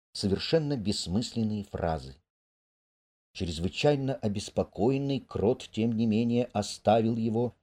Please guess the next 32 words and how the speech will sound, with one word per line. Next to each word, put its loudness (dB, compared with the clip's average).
и 4
занялся 0
по -6
хозяйству. -6
Уже 6
за 4
окном 0
темнело, 4
когда 0
он -2
вернулся 0
в -4
гостиную 0
и 6
там 8
увидел, 0
что -2
крыс -2
не 0
спит, -4
а 6
сидит -2
по-прежнему 2
в -6
кресле, 2
ко 0
всему 0
безразличный, 0
угрюмый 0
и 0
апатичный. -6
Крот 4